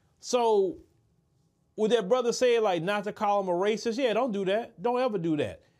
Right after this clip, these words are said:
You can say a whole lot of things without saying it. Trust me on that. And one thing they can't stand is an extremely smart black man or woman. They can't stand that.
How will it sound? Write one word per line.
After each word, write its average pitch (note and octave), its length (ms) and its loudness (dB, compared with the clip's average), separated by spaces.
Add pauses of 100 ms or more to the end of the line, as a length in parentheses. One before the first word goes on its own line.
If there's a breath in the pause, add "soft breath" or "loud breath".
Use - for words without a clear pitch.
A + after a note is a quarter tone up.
(140 soft breath)
You A3+ 160 0
can C#4 100 0
say G#3 140 -2
a E3 100 2
whole F#3+ 280 0
lot F3+ 180 2
of D3+ 100 -6
things F3+ 260 -4
without C#3+ 280 -2
saying C3+ 340 -6
it. D2+ 120 -20 (580)
Trust G3+ 320 -4
me A#2 140 -8
on F#2 180 -12
that. - 160 -20 (880)
And C#3 240 -2
one G#3 220 0
thing A3+ 180 0
they G#3+ 140 0
can't A3 260 -4
stand A3+ 500 -4 (1040)
is C#3+ 140 -4
an B2+ 80 -2
extremely F#3+ 460 -6
smart F3 400 -4
black D3+ 280 -4
man C#3+ 220 -8
or C#3+ 80 -10
woman. C3 260 -8 (440)
They A2+ 80 -18
can't A2+ 120 -14
stand A2+ 380 -14
that. A2+ 180 -16